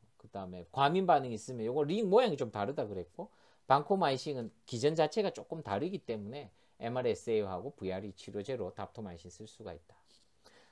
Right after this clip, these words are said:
테트라사이클린 얘기 쭉 했습니다. 그리고 아미노글라코사이드, 그다음 마크로라이드는 하나씩 하나씩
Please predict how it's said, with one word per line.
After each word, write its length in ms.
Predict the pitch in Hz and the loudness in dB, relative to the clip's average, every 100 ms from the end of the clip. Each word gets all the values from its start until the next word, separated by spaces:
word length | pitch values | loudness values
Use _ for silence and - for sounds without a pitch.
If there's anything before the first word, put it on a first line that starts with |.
| _ | _
테트라사이클린 880 | 170 165 185 185 196 196 226 214 147 | -4 0 2 4 4 2 2 0 0
얘기 220 | 135 143 | -4 -6
쭉 160 | - 123 | -8 -10
했습니다. 640 | 151 - 120 98 135 165 156 | -10 -10 -12 -12 -12 -14 -10
그리고 220 | - 123 | -6 -2
아미노글라코사이드, 1400 | 143 180 190 185 185 - 165 - 127 110 101 98 139 202 202 | 0 2 2 4 2 0 -4 -2 -2 -2 -2 -2 -2 -6 -10
그다음 200 | 135 123 | -2 4
마크로라이드는 800 | 190 - 262 240 196 190 180 175 | 4 6 8 8 8 4 0 -2
하나씩 480 | 180 208 240 202 170 | 0 0 0 -4 -4
하나씩 560 | 131 143 - 107 180 | -4 -4 -4 -4 -6